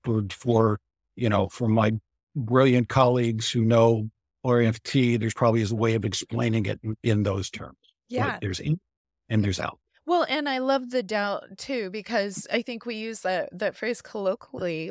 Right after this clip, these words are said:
Speaker 2: but if you're thinking about it again from an I C B T perspective, when you're in doubt, when you're doubting your here and now reality, zoom out of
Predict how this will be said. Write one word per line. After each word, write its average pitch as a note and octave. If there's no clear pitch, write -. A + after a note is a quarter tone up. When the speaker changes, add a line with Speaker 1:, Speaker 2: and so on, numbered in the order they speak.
Speaker 2:
but F3
if -
you're F#3+
thinking G3+
about F#3
it F3+
again F3+
from F3+
an E3+
I F3
C F3
B F3
T G#3
perspective, E3+
when G#3
you're B3+
in G#3+
doubt, F3+
when F#3+
you're F#3+
doubting F3+
your G#3+
here G3
and E3+
now F#3
reality, F3+
zoom G3+
out F#3
of G3+